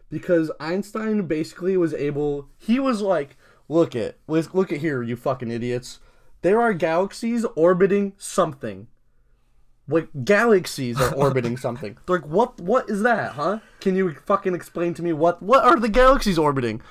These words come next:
Speaker 2: I don't
Speaker 1: This
Speaker 2: know.
Speaker 1: whole
Speaker 2: <laughs>
Speaker 1: fucking galaxy is orbiting a thing. Well, they're orbiting black holes.
Speaker 2: Damn.
Speaker 1: That's how big they are.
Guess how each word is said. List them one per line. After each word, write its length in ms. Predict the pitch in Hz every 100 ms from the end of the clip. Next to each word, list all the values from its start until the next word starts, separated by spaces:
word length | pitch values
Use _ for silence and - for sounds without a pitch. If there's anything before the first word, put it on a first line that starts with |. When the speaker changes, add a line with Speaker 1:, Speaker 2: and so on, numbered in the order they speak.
| - -
Speaker 2:
I 20 |
don't 100 | 120
Speaker 1:
This 140 | 247
Speaker 2:
know. 60 | 247
Speaker 1:
whole 380 | 277 277 269 269
Speaker 2:
<laughs> 20 |
Speaker 1:
fucking 520 | - 269 240 240 240
galaxy 640 | 233 247 247 220 - 151 143
is 200 | 170 151
orbiting 460 | 147 143 131 127
a 60 | 131
thing. 280 | 131 113 113 - _ _
Well, 160 | 165 185
they're 140 | 180
orbiting 360 | 170 165 156 147
black 260 | 147 131
holes. 500 | 160 151 110 107 - - - - -
Speaker 2:
Damn. 240 | 101 101
Speaker 1:
That's 280 | 127 196 190
how 140 | 190 165
big 240 | 156 170
they 120 | 135
are. 300 | 110 95 104